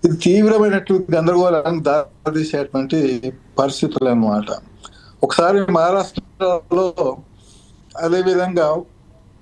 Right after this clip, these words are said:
అంబేద్కర్ పేరు పెట్టేందుకు ప్రయత్నం చేస్తే ఆ మరాఠవాడ యూనివర్సిటీకి అక్కడ కూడా గిట్టిన గొడవలు జరిగినాయి.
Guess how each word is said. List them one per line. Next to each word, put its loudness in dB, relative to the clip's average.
అంబేద్కర్ 0
పేరు 0
పెట్టేందుకు -2
ప్రయత్నం -2
చేస్తే 0
ఆ -2
మరాఠవాడ 2
యూనివర్సిటీకి 0
అక్కడ 2
కూడా 4
గిట్టిన -2
గొడవలు 2
జరిగినాయి. -4